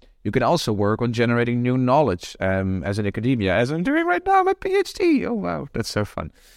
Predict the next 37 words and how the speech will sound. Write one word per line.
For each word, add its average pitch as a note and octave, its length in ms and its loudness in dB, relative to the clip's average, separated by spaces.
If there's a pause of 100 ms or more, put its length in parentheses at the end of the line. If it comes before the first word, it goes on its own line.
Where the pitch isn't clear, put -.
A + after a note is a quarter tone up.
(240)
Um, A#2+ 420 2 (140)
so A#2+ 200 2
what, B2 360 -2 (100)
do C3+ 100 0
you D#3 140 2
have D3 160 -2
any B2 240 2
specific G#2 560 -2
preference? G#2 540 -2
And G#2 140 0
I'm G#2+ 120 2
asking A#2+ 300 0
this A#2 160 0
because G#2 280 0
some D#3+ 240 -2
people D#3+ 360 -2
I G#2+ 100 0
know, G2+ 300 2
uh, C3 160 2
think B2+ 320 -2
of G2+ 260 0
a F2+ 240 -2
product C3+ 320 -2
designer. A2 480 2
I G#2+ 60 0
s-, - 120 -6
know A#2 200 2
some A2+ 160 -4
product G#2+ 280 0
designers G2+ 440 0
that G2 100 -2
say, G2 240 -2
"I E2 140 -4
wanna B2 240 2
work G#2 340 0
on G2+ 80 -2
physical G2 600 0